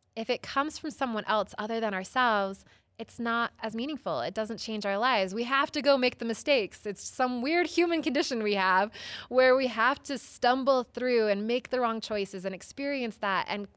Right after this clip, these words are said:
take the journey to wherever we're gonna end up. And that's the beauty of life.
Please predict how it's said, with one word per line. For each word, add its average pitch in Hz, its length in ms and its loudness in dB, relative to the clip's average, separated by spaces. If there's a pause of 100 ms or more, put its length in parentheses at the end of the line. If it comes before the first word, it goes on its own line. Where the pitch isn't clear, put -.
take - 380 -6
the 240 80 -6
journey 220 460 -4
to 220 580 -2 (320)
wherever 220 420 -2
we're 214 120 -2
gonna 196 140 -4
end 190 260 -6
up. 226 280 2 (460)
And 220 500 0 (760)
that's - 680 -2 (300)
the 226 80 -6
beauty 220 340 -4
of 208 140 -6
life. 254 560 -8